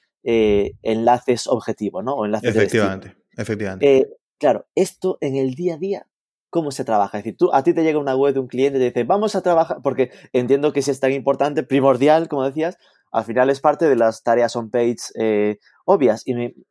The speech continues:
Speaker 1: ah, yo me imagino tener que hacer esto en un marketing for e-commerce, que tenemos X mil, eh, U R Ls posicionadas, una por cada noticia,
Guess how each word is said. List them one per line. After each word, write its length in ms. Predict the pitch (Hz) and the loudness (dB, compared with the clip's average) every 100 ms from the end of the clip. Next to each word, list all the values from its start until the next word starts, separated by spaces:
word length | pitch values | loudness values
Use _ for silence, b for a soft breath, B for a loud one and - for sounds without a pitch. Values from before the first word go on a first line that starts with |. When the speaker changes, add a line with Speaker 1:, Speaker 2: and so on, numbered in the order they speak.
| - | -4
Speaker 1:
ah, 120 | 120 | -2
yo 140 | 123 | 0
me 60 | 156 | 0
imagino 340 | 156 151 147 | 0 0 -2
tener 180 | 139 143 | 0 0
que 80 | 147 | 0
hacer 160 | 139 151 | 0 0
esto 200 | 147 117 | 0 -4
en 100 | 117 | -4
un 80 | |
marketing 320 | 127 127 131 123 | -4 -2 -2 -4
for 180 | 127 | -4
e-commerce, 360 | 120 156 127 92 | -4 -4 -6 -8
que 80 | 98 | -8
tenemos 340 | 101 110 117 - b b b b b b - | -6 -6 -6 -10 b b b b b b 0
X 320 | 139 139 135 | 2 2 0
mil, 460 | 165 170 160 156 151 | 0 2 4 2 4
eh, 380 | 147 143 139 - | 4 6 4 4
U 100 | 147 | 2
R 220 | 139 147 | 2 4
Ls 300 | 143 143 143 | 4 2 0
posicionadas, 640 | - 139 135 139 165 127 123 | -4 -4 -2 -2 2 0 0
una 160 | 131 | -4
por 140 | 127 123 | -4 -2
cada 160 | 127 | -2
noticia, 500 | 131 135 156 156 185 | -2 -4 -4 -4 -6